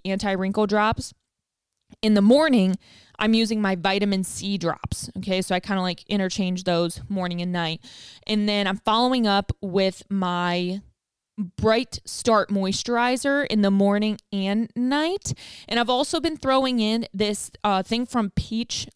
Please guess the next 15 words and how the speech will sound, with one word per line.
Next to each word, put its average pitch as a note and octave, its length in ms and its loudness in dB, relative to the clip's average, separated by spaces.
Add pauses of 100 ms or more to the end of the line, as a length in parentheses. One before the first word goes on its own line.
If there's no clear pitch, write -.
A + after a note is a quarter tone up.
Lily. G3+ 720 0
I've G#3+ 160 0
actually A3 380 -2
been A3+ 180 0
using A3 280 0
this G#3+ 180 -2
for G3+ 180 -2
probably F4 460 0
three C4+ 320 0
weeks A3+ 280 -4
now, B3 200 0
here C4 320 0
or C4 60 0
there. B3+ 320 0 (440)
Um, G3 480 -2